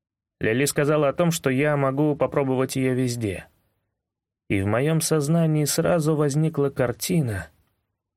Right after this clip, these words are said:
как я касаюсь языком её киски.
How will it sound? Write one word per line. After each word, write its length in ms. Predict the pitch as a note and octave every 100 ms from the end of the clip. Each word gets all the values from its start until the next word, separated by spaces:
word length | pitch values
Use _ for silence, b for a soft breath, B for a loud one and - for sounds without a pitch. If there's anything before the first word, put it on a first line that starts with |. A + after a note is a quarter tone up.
| -
как 220 | C3 -
я 180 | C3 C3
касаюсь 720 | - B2+ - D#3+ D#3+ D3 C#3+
языком 580 | D3 B2 B2 - D3+ C3+
её 280 | B2+ B2+ C3+
киски. 580 | - B2 - - G#2+